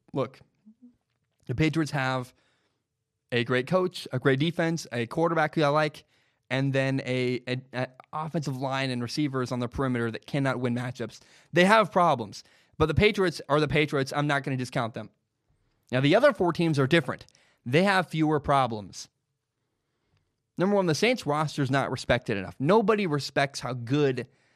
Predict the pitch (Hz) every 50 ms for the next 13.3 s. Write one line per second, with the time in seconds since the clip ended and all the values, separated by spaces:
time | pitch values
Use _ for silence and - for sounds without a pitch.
0 | _ _ - 135 131 127 131 135 139 139 135 120 - - 117 120 117 113 - -
1 | 131 - 131 131 123 123 113 110 110 - - - 110 107 - 107 117 123 135 165
2 | 180 180 170 147 131 127 131 131 127 120 - 123 120 120 117 113 110 - _ _
3 | _ _ _ _ _ - 127 139 160 226 254 233 208 180 143 123 - 135 139 -
4 | - 139 - - _ _ _ _ _ - - - 233 254 262 247 214 160 185 175
5 | 175 165 147 131 120 120 - 143 - 120 120 120 110 - - 135 139 160 185 180
6 | 175 151 - - 139 131 - - 139 120 101 113 123 127 123 123 117 113 117 117
7 | 113 104 - 113 110 107 - - - - 123 123 123 127 123 131 135 - - -
8 | 139 131 127 127 127 127 _ _ _ _ _ _ _ _ _ _ _ _ _ _
9 | - 135 131 151 165 160 - 175 160 147 139 143 139 - 160 135 131 131 120 123
10 | 135 143 151 - 139 127 127 123 - 139 147 156 160 156 143 139 - 151 - 139
11 | 127 120 120 - - 123 127 127 _ _ _ _ _ _ _ _ - - 143 160
12 | 165 165 160 165 - - 139 139 147 175 190 156 - - 170 160 147 127 - 135
13 | 127 127 127 127 127 -